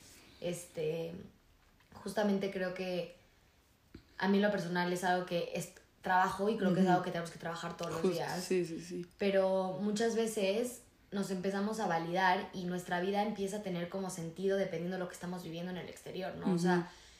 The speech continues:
Speaker 1: ahorita mi vi-, cuando te preguntan, "¿Cómo estás?", no es que ahorita estoy muy feliz porque tengo el trabajo de mis sueños, tengo el anillo de mis sueños, tengo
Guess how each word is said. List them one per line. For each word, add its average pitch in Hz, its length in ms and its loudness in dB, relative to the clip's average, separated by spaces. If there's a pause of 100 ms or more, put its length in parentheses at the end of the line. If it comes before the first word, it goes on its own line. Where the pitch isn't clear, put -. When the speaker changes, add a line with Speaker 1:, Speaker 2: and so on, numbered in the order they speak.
(320)
Speaker 1:
ahorita 214 400 8
mi 226 100 6
vi-, 208 260 0
cuando 196 180 2
te 196 80 0
preguntan, 202 340 0
"¿Cómo 254 160 0
estás?", 254 460 4
no 240 100 0
es 254 80 0
que 277 80 2
ahorita 269 200 2
estoy 269 140 0
muy 254 120 0
feliz 226 420 0
porque 190 180 0
tengo 202 220 -2
el 202 60 -2
trabajo 190 260 2
de 185 60 -2
mis 180 120 -4
sueños, 226 320 2
tengo 196 200 -2
el 185 60 -2
anillo 180 120 -4
de 170 60 -6
mis 175 120 -6
sueños, 220 460 0
tengo 196 320 2